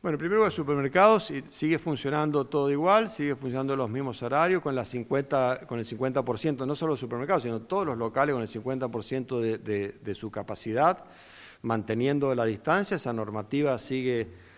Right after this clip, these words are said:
tal, tal cual está. Eh, determinar el, el, la, la cantidad de contagiados que se producen en cada, eh, lugar es muy difícil en qué lugar se produce. Lo que nosotros, la evidencia que nos da, que el, a-, hacer ese rango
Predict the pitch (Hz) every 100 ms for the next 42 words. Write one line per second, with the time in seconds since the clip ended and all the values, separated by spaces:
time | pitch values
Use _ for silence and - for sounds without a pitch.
0 | - _ 120 120 120 123 113 123 120 -
1 | 175 190 - - - - 139 135 156 170
2 | 170 185 185 202 247 - - 165 - 160
3 | 151 143 151 - 135 139 135 147 190 202
4 | 185 160 139 135 - 165 180 170 143 -
5 | 127 131 156 165 151 139 - 127 120 165
6 | 165 156 139 - 127 117 123 123 127 151
7 | 165 180 - - - - 151 160 180 165
8 | 120 - 180 - 196 - 131 143 139 147
9 | 139 139 113 139 196 120 - 87 - -
10 | - - - 120 110 117 113 226 175 120
11 | 104 - - - 104 110 127 202 202 170
12 | 139 156 156 151 156 101 - - - -
13 | - - 95 - - - - 107 180 190
14 | - 143 143 208 165 127 120 147 -